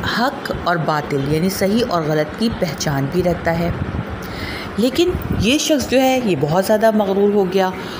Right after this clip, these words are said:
और इसकी मगरूरियत का, अ, ये आलम था कि ये आप सल्लल्लाहु अलैहि वसल्लम का कहते हैं कि दुश्मन जैसे बन गया था, इसीलिए आप सल्लल्लाहु अलैहि वसल्लम इसे अबू जहल कहा करते थे।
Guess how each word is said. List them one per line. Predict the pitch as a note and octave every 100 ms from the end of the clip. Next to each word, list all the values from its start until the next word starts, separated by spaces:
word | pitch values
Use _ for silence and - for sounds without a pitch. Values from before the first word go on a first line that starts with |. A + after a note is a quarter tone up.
| - -
और | F3 -
इसकी | A3+ - C4 C4 C4 - - - -
मगरूरियत | F3 F3 F#3+ G3 G3+ -
का, | F#3+ E3+ D#3+ - - - - -
अ, | E3 E3 E3
ये | D#3 G3
आलम | G#3 G3 G3
था | F#3 G#3
कि | A3+ A3
ये | G3
आप | - E3 F#3 -
सल्लल्लाहु | G3+ F3+ E3+ E3
अलैहि | F3 F3+
वसल्लम | F3 F3+ F3+
का | F#3
कहते | F#3 F3+ E3+ G#3
हैं |
कि | G#3+
दुश्मन | F3 D3+ - A3+ A#3+
जैसे | F3+ E3 E3
बन | D3 C#3
गया | C3+ - -
था, | -
इसीलिए | F3+ A3 G#3
आप | G3 F#3+
सल्लल्लाहु | F#3 E3+ E3+ E3
अलैहि | E3 E3
वसल्लम | E3 E3+ E3
इसे | D#3+ G#3+ A#3 - - - E3
अबू | D#3 G3+
जहल | F3+ - D3+ F#3 F#3
कहा | F3+ D3+ D3+
करते | - - E3
थे। | D#3+